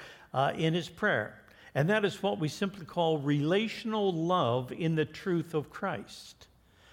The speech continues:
Now listen to these words, verses twenty, uh, three to, uh, twenty-five to twenty-six.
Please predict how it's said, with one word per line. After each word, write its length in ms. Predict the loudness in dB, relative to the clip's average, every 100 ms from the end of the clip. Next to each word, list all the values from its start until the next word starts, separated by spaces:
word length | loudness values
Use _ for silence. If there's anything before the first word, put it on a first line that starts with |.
| -4
Now 60 | 0
listen 300 | 2 2 0
to 80 | 0
these 260 | 0 -2
words, 240 | 0 0 2
verses 460 | -2 -2 -4 -8
twenty, 500 | -6 -4 -2 -2 -4 -8 -20 -20 -10
uh, 320 | 0 2 2 -2 -10 -2
three 200 | 2 2
to, 300 | 0 -4 -2
uh, 220 | 0 -2
twenty-five 560 | 0 0 0 2 0 -2
to 80 |
twenty-six. 720 | -6 -4 -6 -4 -4 -4 -12